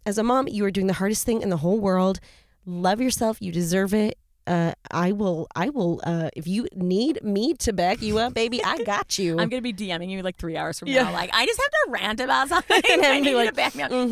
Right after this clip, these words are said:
Speaker 2: like,
Speaker 1: "Mm-hmm."
Speaker 2: "Mm-hmm, you were just here.
Speaker 1: I know,
Speaker 2: You were in my
Speaker 1: but
Speaker 2: car
Speaker 1: I,
Speaker 2: for two hours."
Speaker 1: but I got you. I, everything you say you need to do, I'm gonna
Speaker 2: Mm-hmm.
Speaker 1: be like, "Mm-hmm, mm-hmm."
Speaker 2: <laughs>
Speaker 1: No, you do that shit.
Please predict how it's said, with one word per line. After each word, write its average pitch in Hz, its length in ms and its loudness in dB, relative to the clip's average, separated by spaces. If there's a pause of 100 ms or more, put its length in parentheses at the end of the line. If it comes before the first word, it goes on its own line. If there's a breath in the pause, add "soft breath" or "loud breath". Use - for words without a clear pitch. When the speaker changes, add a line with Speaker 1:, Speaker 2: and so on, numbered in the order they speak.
Speaker 2:
like, 214 140 2
Speaker 1:
"Mm-hmm." 254 180 -4
Speaker 2:
"Mm-hmm, 262 120 -2
you 233 100 -4
were 220 120 -2
just 175 440 -6
here. 147 200 -8
Speaker 1:
I 196 160 2
know, 196 120 0
Speaker 2:
You 214 60 -10
were 214 80 -10
in 220 100 -4
my 214 60 6
Speaker 1:
but - 60 0
Speaker 2:
car 233 100 2
Speaker 1:
I, 190 100 4
Speaker 2:
for 214 60 -4
two 202 240 -10
hours." 185 200 -8
Speaker 1:
but 196 160 2
I 202 140 4
got 185 260 0
you. - 80 -2
I, 190 200 2 (120)
everything 262 480 0
you 247 80 0
say 220 160 0
you 190 140 2
need 180 200 2
to 185 80 0
do, 170 320 2
I'm 180 140 0
gonna 202 140 0
Speaker 2:
Mm-hmm. 190 40 -4
Speaker 1:
be 196 80 -2
like, 180 200 -2
"Mm-hmm, 202 500 0
mm-hmm." 202 480 2
Speaker 2:
<laughs> - 60 -6
Speaker 1:
No, 185 100 2
you 185 200 -2
do 180 160 -2
that 170 180 -4
shit. 131 200 -10